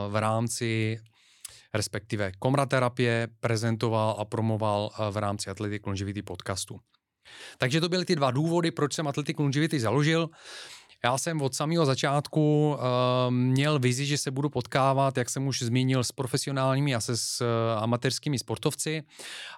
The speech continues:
A to skutečně byly ty začátky, kdy jsem se soustředil na to, že si budu v podcastu zvát, eh, převážně sportovci, kteří jsou buď na konci své kariéry, anebo jsou už po kariéře, ale jsou dál aktivní a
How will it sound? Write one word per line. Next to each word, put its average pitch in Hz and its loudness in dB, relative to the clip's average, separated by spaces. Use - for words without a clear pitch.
A 113 6
to 127 -2
skutečně 139 -2
byly 139 4
ty 139 0
začátky, 151 0
kdy 131 2
jsem 131 -4
se - -4
soustředil 160 0
na 120 4
to, 143 0
že 135 2
si 135 -4
budu 135 2
v 127 -4
podcastu 127 -2
zvát, 123 0
eh, 127 2
převážně 120 2
sportovci, - -2
kteří 135 2
jsou 107 -4
buď 147 2
na 160 2
konci 151 0
své 139 -2
kariéry, 123 2
anebo 117 0
jsou 127 0
už 120 -4
po 127 0
kariéře, 139 2
ale 120 4
jsou 160 0
dál 143 4
aktivní 165 2
a 120 6